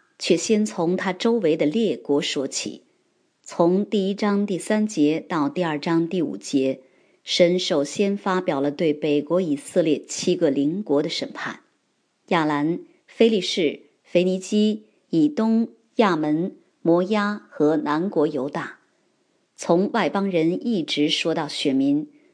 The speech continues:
最后才说到北国以色列。神在本章中对五个外邦国家的审判，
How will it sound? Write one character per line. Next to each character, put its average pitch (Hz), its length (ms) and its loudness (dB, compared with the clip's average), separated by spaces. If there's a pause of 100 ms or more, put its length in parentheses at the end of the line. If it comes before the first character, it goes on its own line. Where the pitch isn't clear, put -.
(160)
最 - 240 4
后 - 440 -2 (100)
才 - 220 -2
说 160 180 -2
到 151 160 0
北 131 320 -2
国 156 240 -2
以 131 140 -4
色 - 240 -4
列。 - 240 -6 (960)
神 208 420 2
在 196 220 -2
本 143 280 0
章 185 220 0
中 185 460 0
对 170 200 4
五 151 280 -2
个 165 160 0
外 170 240 0
邦 180 260 -2
国 156 200 2
家 170 220 -2
的 160 60 -8
审 151 240 -2
判， - 320 -8